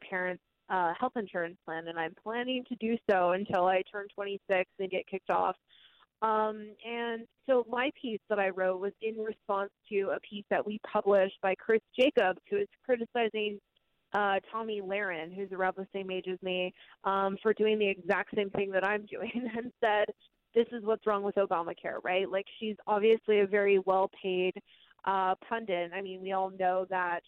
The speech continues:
she has an exorbitant clothing wardrobe, among other benefits, and we can assume probably got a hefty salary, um, from her previous job before.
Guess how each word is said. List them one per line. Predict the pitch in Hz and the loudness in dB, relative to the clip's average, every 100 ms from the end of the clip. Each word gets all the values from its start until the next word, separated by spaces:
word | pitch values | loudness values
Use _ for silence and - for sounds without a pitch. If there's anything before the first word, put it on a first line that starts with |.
| - | -14
she | 190 185 185 | -16 -12 -6
has | 185 180 - | -2 -2 -4
an | 202 | -10
exorbitant | 196 180 208 190 202 190 185 | -14 -4 -2 0 0 -4 -6
clothing | - 190 190 190 | -4 -4 -4 -2
wardrobe, | 185 185 185 180 180 | 0 0 2 2 2
among | - 185 185 185 | 0 -4 -4 -2
other | 185 190 | 0 2
benefits, | 185 180 180 185 - - | 2 0 0 0 -2 -6
and | 202 247 233 | -2 -2 -4
we | 208 | -6
can | - 190 | -4 -4
assume | 185 - 190 | -4 -2 -4
probably | - 190 214 - 185 180 175 - _ - | -2 0 2 4 4 4 2 -2 _ -2
got | 196 190 | 2 2
a | |
hefty | 180 180 196 180 175 | 0 -4 -6 -8 -4
salary, | - 143 160 - - _ - - _ _ - | -2 -2 -4 -6 -10 _ -20 -20 _ _ -4
um, | 202 190 180 180 - | 0 0 -2 -6 -10
from | 202 202 | -8 -6
her | 202 | -8
previous | - 202 190 190 | -6 -6 -6 -4
job | - 175 | -2 -2
before. | 170 175 311 285 196 214 | -2 -6 2 4 4 2